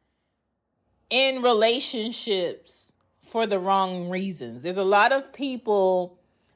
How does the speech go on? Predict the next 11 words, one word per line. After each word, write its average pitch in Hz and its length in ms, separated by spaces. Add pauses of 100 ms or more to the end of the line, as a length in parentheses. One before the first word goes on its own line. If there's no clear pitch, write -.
(120)
playing 247 520
house 214 960 (640)
and 202 240
thinking 190 640
that's 196 500
what's 196 240
going 180 240
to 202 140
make 170 260
it 113 140
work. 175 540